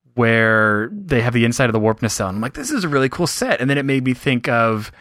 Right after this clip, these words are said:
I remember the episode, but it's the one with the light pen and Worf gets electrocuted and it's, like, sensor maintenance. And I'm like, "We never see this place ever again."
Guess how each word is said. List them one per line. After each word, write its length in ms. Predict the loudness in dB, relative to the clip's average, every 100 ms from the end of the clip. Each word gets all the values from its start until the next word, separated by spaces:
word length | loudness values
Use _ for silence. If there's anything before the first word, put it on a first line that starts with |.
| -20 -20 _ _ _ _ -6
I 40 |
remember 160 | -2 0
the 120 | 0
episode, 260 | 0 -2 0
but 60 |
it's 120 | 0 -2
the 60 |
one 220 | 0 0 0
with 200 | -2 -2
the 160 | -2
light 320 | 0 -2 -2
pen 280 | -4 0 2
and 160 | 0 0
Worf 220 | 0 0
gets 160 | -2 -2
electrocuted 880 | -2 -2 -6 -4 0 2 2 0 -6 _ -8
and 100 | -4
it's, 80 | -2
like, 120 | -2
sensor 440 | -2 0 0 2 2
maintenance. 520 | 0 0 0 0 0
And 60 |
I'm 60 | -2
like, 160 | 0 0
"We 120 | 2
never 400 | 2 2 2 -2
see 260 | -2 -2 0
this 400 | 0 -2 -4 -12 -4
place 340 | 0 0 -2 -2
ever 360 | -2 0 2
again." 500 | 2 2 2 0 -2